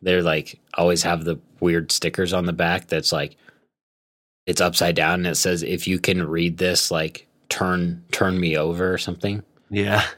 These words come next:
Speaker 1: It's like, "Dude, you're fucking gay." And they're always on Jeeps that are, like, not crawlers or anything. It's
Speaker 2: Right.
Speaker 1: fucking little Barbie Jeeps.
Speaker 2: That is so
Speaker 1: And it's like,
Speaker 2: weird.
Speaker 1: "Dude, you're not sick. Like, you're not taking that thing off road."
Speaker 2: Man, I want a new car, dude.
Speaker 1: Get one, dude. You might be able to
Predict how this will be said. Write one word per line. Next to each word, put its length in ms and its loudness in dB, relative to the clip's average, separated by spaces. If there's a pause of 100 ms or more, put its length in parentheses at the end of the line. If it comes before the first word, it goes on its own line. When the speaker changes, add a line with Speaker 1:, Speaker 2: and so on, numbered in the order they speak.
(180)
Speaker 1:
It's 80 -6
like, 180 -4
"Dude, 320 -4
you're 80 -4
fucking 400 -4
gay." 320 -4
And 140 0
they're 120 6
always 280 8
on 180 4
Jeeps 280 0
that 120 0
are, 100 2
like, 200 2
not 340 0 (140)
crawlers 560 4
or 80 2
anything. 560 0 (100)
It's 120 8
Speaker 2:
Right. 100 8
Speaker 1:
fucking 260 4
little 160 4
Barbie 380 0
Jeeps. 480 -2 (340)
Speaker 2:
That 140 8
is 160 8
so 280 6
Speaker 1:
And 40 8
it's 100 6
like, 120 8
Speaker 2:
weird. 220 2 (280)
Speaker 1:
"Dude, 200 0
you're 120 -2
not 320 0
sick. 480 -2
Like, 180 2
you're 80 2
not 220 2
taking 240 0
that 160 -2
thing 100 0
off 220 -2
road." 320 0 (520)
Speaker 2:
Man, 280 6
I 80 6
want 240 6
a 80 6
new 180 4
car, 460 4
dude. 340 -4 (840)
Speaker 1:
Get 200 0
one, 220 -4
dude. 180 -4
You 120 0
might 200 0
be 60 0
able 100 2
to 160 0